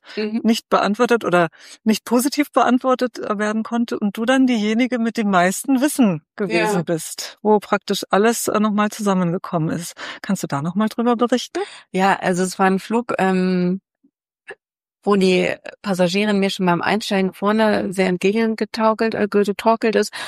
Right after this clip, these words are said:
Speaker 1: Und ich dachte, okay, vielleicht ein bisschen Alkohol, ein bisschen, äh, Schampanski so vorm Flug,
Speaker 2: <laughs>
Speaker 1: ne, trinkt man ja manchmal gern. Das, hab dem aber keine, äh, weitere,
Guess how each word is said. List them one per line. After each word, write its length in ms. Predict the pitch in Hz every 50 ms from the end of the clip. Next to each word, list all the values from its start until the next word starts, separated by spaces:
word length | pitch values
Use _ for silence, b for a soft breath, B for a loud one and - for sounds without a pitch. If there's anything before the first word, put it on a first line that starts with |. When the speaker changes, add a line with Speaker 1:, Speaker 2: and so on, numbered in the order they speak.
| B B B B
Speaker 1:
Und 40 | B 180
ich 60 | 175
dachte, 220 | - 190 185 -
okay, 300 | 185 175 - - 208 208
vielleicht 300 | 202 - - 180 175 180
ein 80 | 226 -
bisschen 320 | 196 185 - - 180 190
Alkohol, 420 | 190 202 220 220 - - 226 208 202
ein 100 | 185 175
bisschen, 440 | 175 170 - - 170 165 165 175 - _ B B B B B B B B B B B -
äh, 140 | 202 208 208
Schampanski 640 | - - 185 190 214 247 254 262 - - - 247 233
so 160 | 214 220 226
vorm 300 | - - 233 202 214 214
Flug, 340 | - - 196 208 214 381 -
Speaker 2:
<laughs> 140 | 330 302 226
Speaker 1:
ne, 240 | 220 214 262 277 208
trinkt 160 | - - -
man 140 | - 190 202
ja 80 | 185
manchmal 340 | 185 190 185 196 - - 190
gern. 240 | 185 185 180 180 190 B B B B B -
Das, 140 | - 185 175
hab 240 | - - 190 196 -
dem 180 | - 190 175 -
aber 180 | 175 170 165
keine, 560 | - - 196 196 190 175 175 170 - - -
äh, 220 | - - - - 170 175
weitere, 600 | 165 170 - 180 170 165 165 165 165 170 185